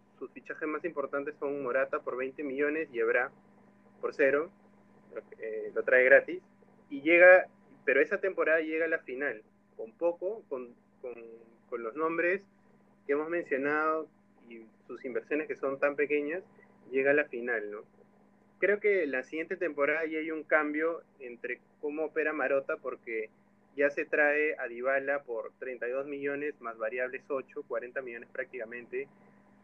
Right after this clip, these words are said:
A Keira se lo trae gratis, a Mandzukic diecinueve millones más dos de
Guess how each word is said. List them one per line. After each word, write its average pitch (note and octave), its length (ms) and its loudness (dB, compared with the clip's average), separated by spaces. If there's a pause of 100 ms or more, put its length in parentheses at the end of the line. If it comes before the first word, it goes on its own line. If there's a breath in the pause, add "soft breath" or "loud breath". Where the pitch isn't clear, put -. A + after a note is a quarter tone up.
(340)
A C3 80 -6
Keira D#3 580 6
se C#3 100 -18
lo B2+ 120 -10
trae C3+ 220 -4
gratis, C#3 460 -4
a C3+ 60 -10
Mandzukic C#3 580 -10 (140)
diecinueve C3 640 -4
millones B2+ 560 -6 (100)
más A2 220 -8
dos B2 300 -4
de A2+ 420 -4